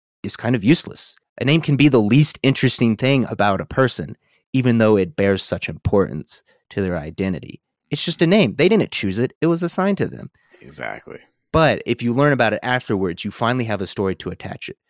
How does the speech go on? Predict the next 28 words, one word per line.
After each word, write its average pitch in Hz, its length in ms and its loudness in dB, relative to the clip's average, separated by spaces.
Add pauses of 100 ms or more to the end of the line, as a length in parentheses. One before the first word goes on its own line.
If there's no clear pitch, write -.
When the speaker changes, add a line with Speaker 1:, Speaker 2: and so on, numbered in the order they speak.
(300)
Speaker 1:
Two 185 180 6
other 156 180 6
little 120 220 4
practical 107 580 -2
things. - 440 -14 (180)
Drew, 120 200 -2
what 113 200 0
Drew 113 140 -4
said 101 140 -2
was 87 120 -6
great. - 300 -8 (200)
I 120 100 0
literally 151 360 6
started 120 380 0
to 101 100 -8
do 101 220 0
this 92 480 -4
once 120 260 0
I 110 80 4
arrived 98 320 2
at - 100 -4
L 90 240 -4
A, - 240 -8 (600)
and 113 100 0
I 104 80 0
started 110 360 0
to 113 100 -2
meet 107 320 0